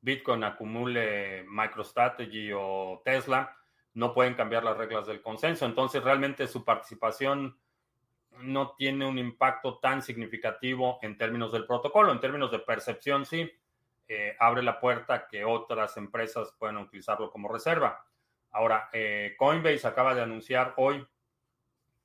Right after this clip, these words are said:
que tienen autorizados, eh, quinientos millones de dólares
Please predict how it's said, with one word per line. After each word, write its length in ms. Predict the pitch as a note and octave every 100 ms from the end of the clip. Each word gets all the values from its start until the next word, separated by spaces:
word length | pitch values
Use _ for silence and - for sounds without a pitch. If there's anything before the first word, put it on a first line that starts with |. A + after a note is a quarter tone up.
| _ _ _ _ _
que 100 | A2+
tienen 260 | B2+ C3 C3
autorizados, 880 | A2+ A2+ A2 A2 B2+ C3 B2+ B2 -
eh, 220 | G#2+ G2+
quinientos 400 | A2+ A#2+ B2+ A#2+
millones 300 | A2+ A#2+ B2
de 100 | A2+
dólares 560 | A#2 A#2+ A#2 A#2+ -